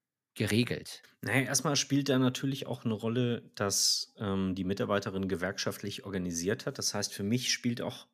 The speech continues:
Speaker 2: immer so unterschwellig der Vorwurf mit, „Naja, wir, wir als Arbeitgeber können dich schon nicht so gut leiden, weil du ja,
Speaker 1: Genau.
Speaker 2: äh, bei der Gewerkschaft mitmischst.“ So, das gibt dem ganzen Urteil, äh, oder der Kündigung als solche erstmal sowieso ein Geschmäckle,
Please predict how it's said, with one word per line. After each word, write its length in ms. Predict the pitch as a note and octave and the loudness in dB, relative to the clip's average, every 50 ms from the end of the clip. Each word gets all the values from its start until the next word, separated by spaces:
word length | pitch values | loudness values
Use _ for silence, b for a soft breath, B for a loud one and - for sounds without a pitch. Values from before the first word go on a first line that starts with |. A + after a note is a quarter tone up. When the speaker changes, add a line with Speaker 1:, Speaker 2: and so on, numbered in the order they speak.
| _ _ - | _ _ 0
Speaker 2:
immer 480 | A2+ A2+ C3 C3+ C3+ C3 C3 C3 B B B B B | 4 6 6 8 8 8 6 4 B B B B B
so 140 | - G#2+ | 0 0
unterschwellig 1000 | - - C3+ C#3+ C#3 - C3+ - - - - B2+ B2 B2 B2+ B2 - - - B B B B B B B | 4 4 4 4 6 6 4 4 4 4 4 6 8 8 8 8 6 2 0 B B B B B B B
der 100 | - A2 | 0 0
Vorwurf 600 | A2 - - - A#2+ B2+ C3 C3+ C3 A#2+ A#2+ - | 0 0 2 4 4 4 6 4 2 2 2 2
mit, 340 | B2+ A#2+ A#2 A2 - - - | 4 4 4 4 2 0 2
„Naja, 320 | G#2+ G#2 G#2+ A2+ A#2 G2+ G#2+ | 4 6 8 8 8 8 6
wir, 160 | A2 A2+ - - | 2 2 0 -2
wir 280 | - G2 G#2+ G#2+ G2+ - - - - | 0 2 2 2 2 -2 -8 2 4
als 180 | A2+ G#2+ - | 4 6 6
Arbeitgeber 440 | - A2+ A#2 B2+ B2 - C3 A#2 A#2 | 4 4 4 4 6 6 6 6 6
können 240 | - - B2 A#2+ C3 | 4 4 4 4 4
dich 120 | C3 B2+ | 4 4
schon 160 | - - A#2 A#2 | 4 4 6 6
nicht 200 | C3 C3 - - | 8 6 6 4
so 100 | B2+ A2 | 4 2
gut 220 | A2+ A#2 A#2 A2 | 2 0 0 2
leiden, 480 | A2 G#2+ A2 A#2+ B2 C3+ B2+ B2+ A2+ A2+ | 2 2 4 4 4 6 6 6 6 4
weil 160 | A2 G#2+ G#2 | 2 0 2
du 100 | A2+ A2 | 0 0
ja, 240 | A2+ A2+ A2+ G#2+ B B B B B | 2 2 0 -2 B B B B B
Speaker 1:
Genau. 280 | F3 D3 G2+ D2 - - - | 0 0 0 0 -4 -4 -2
Speaker 2:
äh, 180 | A2+ G#2 G#2 | 0 0 2
bei 140 | G2 G2 G#2 | 2 0 2
der 100 | G#2 G2+ | 2 4
Gewerkschaft 640 | F#2+ G2 E2 F2+ F#2 A#2 - - - C#3 - - - | 4 4 6 6 6 6 6 4 0 0 -2 0 2
mitmischst.“ 560 | B2 C3 C3+ - - D3+ F3 F#3+ - - - | 2 2 2 0 -2 -2 0 0 -2 -4 -2
So, 160 | - C3+ C3 | 2 2 4
das 180 | B2 A#2+ - - | 4 2 2 2
gibt 280 | C#3 C3 C3 - - | 0 -2 -2 -2 0
dem 120 | A2+ A2 G#2 | 2 2 4
ganzen 320 | G#2+ G#2+ A2 - - G#2+ | 2 2 2 2 0 0
Urteil, 720 | - G#2 A2 B2 B2+ - C3 B2 A#2+ A#2 A#2+ A#2+ A#2 - - _ - | 0 2 0 0 0 2 4 6 6 6 6 4 0 -2 -10 _ -6
äh, 80 | A#2 | -2
oder 280 | G#2 G#2 G#2 F#2+ G#2 G2 | -2 0 2 4 2 4
der 120 | F2+ F#2 - | 2 2 -2
Kündigung 460 | - A#2 A2+ B2+ A#2+ A#2 A2 G#2 - | 0 2 2 2 4 2 0 0 -2
als 160 | - F2 - | -2 -2 0
solche 260 | - F#2+ G#2 G#2 - | 2 2 0 2 0
erstmal 440 | - - F2+ G2+ - - G2 F#2 F#2 B B B B B B B | -2 0 0 -2 0 0 0 0 0 B B B B B B B
sowieso 440 | - G2+ F#2 F#2+ F#2 E2+ F#2+ G#2+ B2+ | -2 -2 0 2 2 4 4 6 4
ein 140 | D3 D3+ C3 | 4 4 2
Geschmäckle, 640 | C3+ - - - C3+ C3+ C3+ - - F3 G3 G3 | -2 -2 0 0 0 0 0 -4 -2 -2 -2 -2